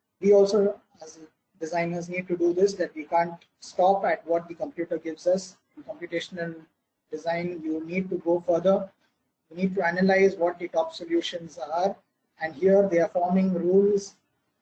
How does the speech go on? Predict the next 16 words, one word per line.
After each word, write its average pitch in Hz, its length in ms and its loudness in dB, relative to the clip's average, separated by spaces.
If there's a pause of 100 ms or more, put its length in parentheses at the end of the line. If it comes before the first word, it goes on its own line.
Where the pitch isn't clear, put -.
that 160 260 0 (220)
is 165 280 -8 (140)
then 180 220 -2
proposed 175 500 0
to 175 180 2
the, 160 200 -6
uh, 151 300 0
London 160 380 -6
Council, 180 480 -4 (460)
uh, 151 200 0
for 160 360 -2
this 156 160 -4
kind 160 200 -8
of 156 140 -8
a 156 40 -18
new, 170 520 -2